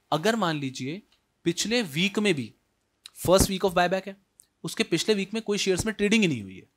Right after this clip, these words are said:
तो उस केस में जो भी लास्ट ट्रेडिंग प्राइस थी उस प्राइस पे हम, उस प्राइस पे हम फिजिकल शेयर्स का बायबैक कर लेंगे। टॉपिक ओवर, I'll repeat it again।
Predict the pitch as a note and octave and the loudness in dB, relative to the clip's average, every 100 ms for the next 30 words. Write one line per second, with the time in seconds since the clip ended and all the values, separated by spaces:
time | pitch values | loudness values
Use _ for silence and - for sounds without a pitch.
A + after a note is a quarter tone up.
0 | _ _ _ _ C#3+ E3 - F#3 E3 F3+ | _ _ _ _ -6 -6 -2 0 0 0
1 | F3 C#3 C3+ A3+ A3 D#3+ G3+ - - E3+ | -6 -4 0 2 4 6 6 2 4 4
2 | F3 D#3 C3+ B2 - C3+ C3+ F3+ F#3 - | 4 2 0 2 -2 -4 -4 -4 -4 -4
3 | C#3+ C3+ - C#3 C3+ - F3+ - D3 C3 | -2 0 0 -4 -6 -4 -4 -4 -2 0
4 | - C3+ C3+ B2+ C#3 D#3+ B2 - A2 F#2+ | -2 -4 -8 -8 -8 -6 -4 -6 -8 -6
5 | D3 - - G2 G2+ A2 _ _ B2+ A#2 | -6 -6 -12 -14 -16 -20 _ _ -6 -4
6 | F3 B2 G#2+ - _ A#2 B2+ C3+ D#3+ F3 | -4 -4 -6 -14 _ -10 -8 -6 -4 -2
7 | D#3 | -4